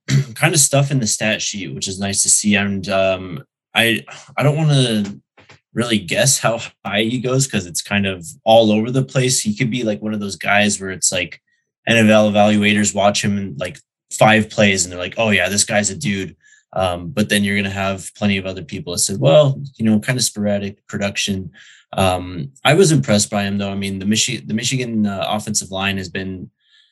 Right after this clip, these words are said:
I think Dre's been on it. They've been kind of underrated all year, and he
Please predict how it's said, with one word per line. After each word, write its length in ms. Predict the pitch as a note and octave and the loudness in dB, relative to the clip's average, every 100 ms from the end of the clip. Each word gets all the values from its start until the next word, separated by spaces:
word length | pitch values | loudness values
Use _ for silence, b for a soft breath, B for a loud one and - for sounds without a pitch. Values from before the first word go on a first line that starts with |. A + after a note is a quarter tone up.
| _ - | _ -2
I 120 | A2 | 2
think 300 | D3 C#3 - B2 E2 | 4 4 2 -6 -4
Dre's 320 | G#2 A#2+ B2 | 0 2 2
been 160 | G#2+ G#2 | 0 -2
on 160 | G2+ | -2
it. 180 | G2+ - - - | -6 -10 -16 -2
They've 220 | A2+ G#2 | 0 0
been 520 | A#2 A2+ A2 G#2+ G#2 - | 0 0 2 0 -2 -4
kind 240 | C3 C#3 C#3 | 0 2 2
of 80 | |
underrated 600 | - A2 A2+ G2 G#2+ A2 G2+ | 0 -6 -6 -4 -4 -2 -2
all 180 | G2+ | -2
year, 460 | G2 G2 G#2+ A2+ G#2 | -4 -6 -6 -8 -10
and 280 | G2 F#2+ F#2 | -10 -10 -10
he 420 | F#2+ G2 G2 F#2 | -8 -6 -6 -10